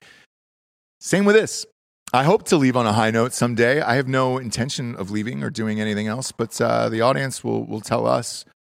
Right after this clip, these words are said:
probably first, and not vice versa on that one. Uh, last but not least here, um, the Johnny Depp Amber Heard trial is still going on. Wanted to give everybody a quick update on something exciting that happened in court yesterday.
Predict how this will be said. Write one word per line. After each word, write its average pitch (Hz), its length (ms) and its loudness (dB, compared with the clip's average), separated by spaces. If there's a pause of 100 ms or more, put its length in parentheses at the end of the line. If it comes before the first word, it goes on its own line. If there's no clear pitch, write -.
probably 113 420 -4
first, - 520 -6 (320)
and 95 120 -8
not 107 200 -2
vice 110 300 0
versa 131 380 0
on 92 220 -6
that 120 260 -2
one. 101 300 -6 (460)
Uh, 107 560 -4
last 175 360 2
but 180 120 2
not 180 340 4
least 254 440 4
here, 135 360 4 (320)
um, 135 540 -2 (100)
the 131 140 0
Johnny 190 400 2
Depp 180 280 2
Amber 156 280 2
Heard 185 260 4
trial 175 400 2
is 180 120 -4
still 165 260 0
going 143 240 4
on. 135 300 2
Wanted 143 160 -2
to 139 40 -2
give 135 140 2
everybody 131 260 2
a 117 60 -2
quick - 320 -4
update 120 480 0
on 117 200 -2
something 113 360 -6
exciting 107 420 -2
that 101 100 -10
happened 101 320 -4
in 90 120 -10
court 85 260 -8
yesterday. 127 720 -2